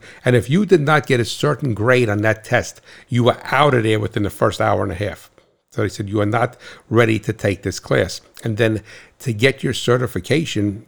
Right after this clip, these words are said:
eq three, eq four certification, you had to take a hundred question test. You had to wire up five circuits, and then you had to go into the shop,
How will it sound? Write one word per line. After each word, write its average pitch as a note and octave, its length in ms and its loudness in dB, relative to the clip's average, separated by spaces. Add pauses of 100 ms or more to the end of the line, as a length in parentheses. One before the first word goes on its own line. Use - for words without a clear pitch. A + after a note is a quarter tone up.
(120)
eq A#2+ 240 -6
three, A2 240 -2
eq A#2 240 -6
four G#2+ 240 -4
certification, A2 800 -4 (380)
you A#2 120 0
had A#2 240 0
to A#2 80 -4
take - 280 0
a G2+ 100 4
hundred D3+ 480 2
question C#3 540 -2
test. - 440 -2 (380)
You A2+ 120 2
had A2+ 160 2
to - 80 -2
wire A2 440 4
up G2 160 -6
five E3 600 0
circuits, - 600 -2 (160)
and G#2+ 140 -4
then A2+ 140 -2
you G#2+ 100 -2
had A#2 200 -2
to G2+ 60 -6
go G#2 240 0
into D#3+ 220 -2
the D3 80 -4
shop, - 480 -2